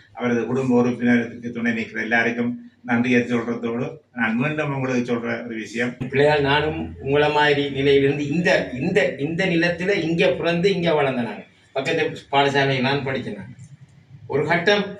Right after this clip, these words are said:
Speaker 2: நானும் ஒரு உயர்ந்த வாழ்க்கை வாழ்ந்து பிறகு அன்றாடம்,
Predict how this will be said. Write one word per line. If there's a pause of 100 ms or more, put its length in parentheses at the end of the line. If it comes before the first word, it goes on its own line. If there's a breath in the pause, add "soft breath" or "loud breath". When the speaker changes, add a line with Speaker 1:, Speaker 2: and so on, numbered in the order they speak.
(120)
Speaker 2:
நானும்
ஒரு
உயர்ந்த
வாழ்க்கை
வாழ்ந்து
பிறகு (840)
அன்றாடம்,